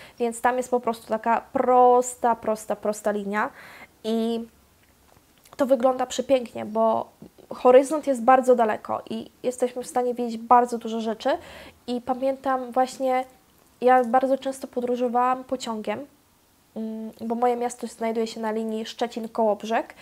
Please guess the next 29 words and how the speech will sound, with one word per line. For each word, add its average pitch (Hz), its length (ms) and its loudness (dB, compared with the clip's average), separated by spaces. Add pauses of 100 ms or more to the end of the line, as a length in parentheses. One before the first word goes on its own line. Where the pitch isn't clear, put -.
(200)
i - 20 -20
tam 214 280 -8
takie 214 260 -14
fajne 208 440 -10 (180)
połączenie 214 520 -8
zawsze 214 280 -10
było. 214 320 -6 (580)
I 233 140 -6
jak 240 240 -4
jeździłam 226 340 -4
do 226 80 -8
Szczecina 240 720 -6
albo 254 400 0
nad 262 280 -2
morze 285 300 -2
z - 100 -12
koleżankami, 233 800 -6
to 233 200 -6
po 226 140 -10
prostu 233 340 -8
te 240 360 -6
przebijające 240 600 -4
się - 180 -14
obrazki 226 680 -4 (360)
za, 214 560 -2 (580)
za 233 220 0
oknem. 214 600 -2 (180)
Także 233 240 -4
pod-, 233 400 -4